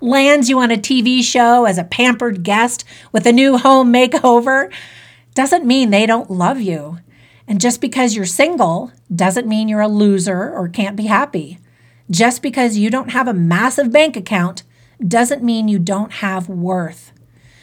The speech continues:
So today, let go of what you think your life should be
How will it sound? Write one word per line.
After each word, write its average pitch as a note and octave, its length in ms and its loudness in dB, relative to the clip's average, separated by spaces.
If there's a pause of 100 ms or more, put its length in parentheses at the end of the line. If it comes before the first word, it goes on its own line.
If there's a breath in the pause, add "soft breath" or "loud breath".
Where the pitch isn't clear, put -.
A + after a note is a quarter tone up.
(200 soft breath)
So - 180 -6
today, G#3+ 540 0
let F#3+ 340 -2
go C#4+ 340 4
of E4+ 80 2
what B3 220 0
you A3 140 -2
think G#3 280 -4
your G#3 120 -4
life G3 360 -2
should D#4+ 600 0
be E3 360 0